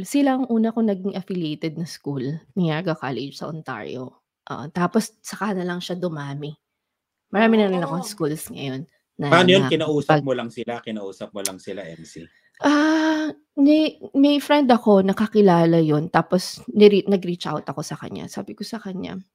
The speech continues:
Speaker 1: "Marami akong mga student," sabi ko, na nagtatanong. "Mga nurses," sabi ko.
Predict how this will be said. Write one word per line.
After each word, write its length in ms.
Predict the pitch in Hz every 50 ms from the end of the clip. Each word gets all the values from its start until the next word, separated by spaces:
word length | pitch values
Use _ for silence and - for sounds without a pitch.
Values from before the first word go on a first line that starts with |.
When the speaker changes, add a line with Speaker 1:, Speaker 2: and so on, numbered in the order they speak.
| _ _ _ _ _ _ _ _ _ - -
Speaker 1:
"Marami 320 | - 240 233 226 226 233 214
akong 160 | 233 226 220
mga 140 | 202 208 -
student," 340 | - 165 147 151 147 - -
sabi 260 | - - - - -
ko, 180 | - _ - 202 180 _ -
na 80 | 202 185
nagtatanong. 720 | 175 - 190 - - - - - - - - - - -
"Mga 240 | 240 247 247 262 269
nurses," 480 | 254 233 220 208 - - 190 165 156 -
sabi 320 | - - 123 104 113 139
ko. 240 | - - - -